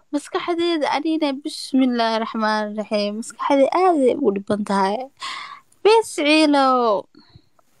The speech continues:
Waa ku fasaxday, haa, Siciid, anina waa ku fasaxay, dhaadhaana, moogta. Rune u maleynaye. Hadda ka hor aa qof aa ogahay, qolka jaamaca wuxuu dhahay, "Haa,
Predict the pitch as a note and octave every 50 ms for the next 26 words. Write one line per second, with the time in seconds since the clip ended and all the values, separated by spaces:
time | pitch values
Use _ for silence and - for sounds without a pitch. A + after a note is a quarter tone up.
0 | _ _ _ _ _ _ _ _ _ _ _ _ _ _ _ _ _ _ _ _
1 | _ _ _ _ _ _ _ _ _ _ _ _ _ _ _ _ _ _ _ _
2 | _ _ _ _ _ _ _ _ _ _ _ - A3+ G#3+ G#3+ G#3+ _ - B3+ A#3
3 | - B3 - - - - A3 A3+ A3 A3 A3 A3+ C4+ C#4+ D4 C#4+ C#4 C4+ B3+ A#3+
4 | A3+ - - B3+ - C4+ C#4 C4 A3 - A#3 C4 C#4+ D4 D4 C4+ B3+ B3 - -
5 | C4 B3+ B3+ A#3+ - - G#3 - A3 G3+ G3 G#3 G3+ G3+ G#3 A3+ A#3+ B3 B3 A3+
6 | G#3+ G3+ G3 G3 G3 G#3 A#3 C4 C4+ _ _ _ _ _ _ _ _ _ _ _
7 | _ _ _ _ _ _ - - - C4+ C4+ C4+ C4+ B3 G#3 - G#3 G#3+ G#3 G3+
8 | G3 G3+ G#3 G3+ G3+ G3 G3 F#3+ G3 G#3 G#3 - - _ - B3 C4+ B3+ - B3+
9 | - - C4 C4+ C4+ B3+ A#3+ A3+ G#3+ - - - - - A3 - - A#3 A#3+ A#3
10 | A3+ G#3+ G#3 G#3 G#3 - _ _ - - - - - _ _ - - - A#3 A#3+
11 | A#3+ - A#3+ G#3 - A3+ A3+ A#3 A#3 A3+ G#3+ - F#3+ G3+ G3 F#3+ F#3+ F#3+ - A3
12 | G#3+ G#3 G#3 A3+ G#3 G3 F#3 - A#3 A#3+ B3 B3 A#3+ A#3+ A3+